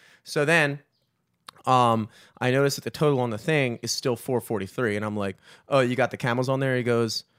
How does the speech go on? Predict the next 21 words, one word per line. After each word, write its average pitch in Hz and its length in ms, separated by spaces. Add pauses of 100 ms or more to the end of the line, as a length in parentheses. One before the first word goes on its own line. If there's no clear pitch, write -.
(280)
"I - 60
just 123 160
told 131 260
you 120 140
we 113 80
don't 120 160
have 113 160
any 104 120
Camels." 101 580 (440)
And 120 140
I 120 80
was 117 220
like, 113 340 (800)
"Oh, 139 160
I'm 123 160
sorry, 127 280
I 123 60
didn't 120 160
hear 127 140
you 123 80
got, 120 200